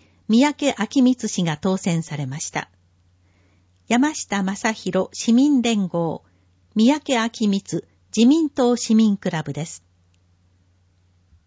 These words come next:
公開中、政務活動費の全領収書を公開しています。六月三十日から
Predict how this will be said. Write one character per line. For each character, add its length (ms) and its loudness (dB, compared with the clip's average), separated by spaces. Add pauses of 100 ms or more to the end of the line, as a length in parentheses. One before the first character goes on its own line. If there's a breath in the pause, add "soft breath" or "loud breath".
(1080)
公 200 0
開 220 0
中、 440 0 (300)
政 360 2
務 0 -
活 280 -4
動 160 4
費 200 -2
の 100 2
全 280 4
領 180 2
収 220 -2
書 240 0
を 60 -4
公 200 -2
開 220 -4
し 100 -12
て 100 -6
い 80 0
ま 160 -2
す。 220 -16 (1080)
六 260 0
月 200 0
三 280 4
十 180 2
日 260 0
か 140 -4
ら 180 -2